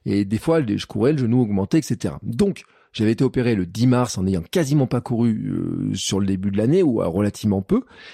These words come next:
Et puis, j'ai eu le feu vert du chirurgien pour recourir le vingt-sept avril.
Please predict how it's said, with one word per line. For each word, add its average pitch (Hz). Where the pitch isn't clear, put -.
Et -
puis, 294
j'ai 165
eu 135
le 123
feu -
vert 226
du 113
chirurgien 135
pour 196
recourir 190
le 135
vingt-sept 185
avril. 110